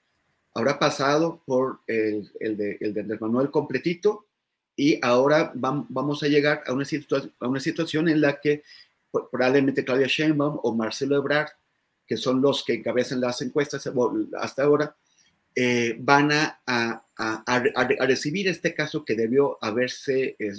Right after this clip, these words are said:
resuelto hace muchos años. ¿En, en qué condiciones lo va a tomar?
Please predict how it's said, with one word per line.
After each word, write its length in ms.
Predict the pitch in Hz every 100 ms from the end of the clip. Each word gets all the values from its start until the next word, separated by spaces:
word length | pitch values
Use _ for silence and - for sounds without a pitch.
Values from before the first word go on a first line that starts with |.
| -
resuelto 760 | 110 113 - 123 123 135 113 113
hace 380 | 107 107 101 -
muchos 320 | 117 - -
años. 320 | - - - _ _ _ _ - - - _ _ -
¿En, 560 | 131 135 139 139 143 _ -
en 160 | 143
qué 100 | 180
condiciones 400 | 190 175 165 180
lo 80 | 160
va 100 | 156
a 80 | 160
tomar? 260 | 160 170